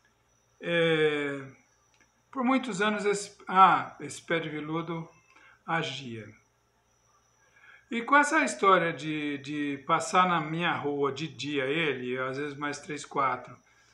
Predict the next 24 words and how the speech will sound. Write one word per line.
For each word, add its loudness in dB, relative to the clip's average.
e -4
justo -6
na 6
hora 6
que -2
eu 6
e -2
meu -2
irmão, 0
como -8
eu -4
disse -10
em -10
vídeo -8
anterior, -4
que -10
a -8
gente -12
tinha -8
o -4
hábito -4
de -12
luta -10
livre, -8